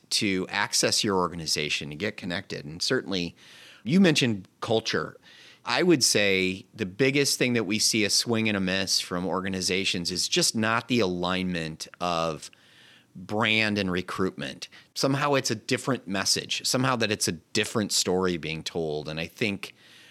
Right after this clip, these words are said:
when there is that alignment, I think that's when you have great success. And I love what you said about sharing that purpose. I can just share with you, Mark, over the last probably four to six months, I've done a lot of interviews of new Ampers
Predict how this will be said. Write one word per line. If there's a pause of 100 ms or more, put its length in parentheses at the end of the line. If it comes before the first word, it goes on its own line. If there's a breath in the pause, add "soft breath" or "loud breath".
(160 loud breath)
when
there
is
that
alignment,
I
think
that's
when
you
have
great
success.
And (440 loud breath)
I
love
what
you
said
about
sharing
that
purpose.
I
can
just
share
with
you,
Mark, (500 loud breath)
over
the
last
probably
four
to
six
months,
I've
done
a
lot
of
interviews (160)
of
new
Ampers